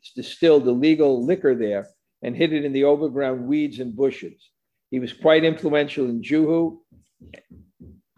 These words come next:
in a tamasic sort of way and didn't think he would maintain the same power, the same hold on people with us there. Yasoda was something of a mystic,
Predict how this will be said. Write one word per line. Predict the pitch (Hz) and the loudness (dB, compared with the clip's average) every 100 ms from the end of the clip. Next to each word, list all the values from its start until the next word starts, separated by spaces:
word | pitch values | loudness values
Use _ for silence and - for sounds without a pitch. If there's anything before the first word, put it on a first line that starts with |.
| - _ | -20 _
in | 120 | -6
a | 117 | -4
tamasic | 139 135 147 151 147 - | -4 -2 -2 -2 -6 -10
sort | - 143 | 0 0
of | 131 | 2
way | 131 147 160 | 0 0 0
and | 139 120 | -4 -6
didn't | 151 147 127 156 | -8 -10 -12 -4
think | 147 147 - _ _ _ _ _ _ _ | -4 -6 -18 _ _ _ _ _ _ _
he | 143 | -6
would | 135 127 | -4 -4
maintain | 127 127 123 143 143 139 | -4 -6 -6 -4 -4 -6
the | 117 | -10
same | - 143 135 | -6 -6 -6
power, | - 143 143 120 113 - _ _ | -6 -2 0 -2 -4 -14 _ _
the | - | -8
same | - 139 131 | -2 0 2
hold | 139 139 | 2 2
on | 127 120 | 0 -4
people | 113 147 143 113 | -4 -6 -6 -8
with | 110 | -4
us | 127 123 - | -4 -4 -6
there. | 123 104 92 _ _ _ _ _ _ - | -6 -6 -10 _ _ _ _ _ _ -12
Yasoda | - - 165 175 151 | -6 2 4 4 2
was | 139 135 | -2 -4
something | 156 156 156 143 | -6 -6 -6 -4
of | |
a | 131 | -4
mystic, | 127 165 - - 101 | -4 -4 -6 -12 -14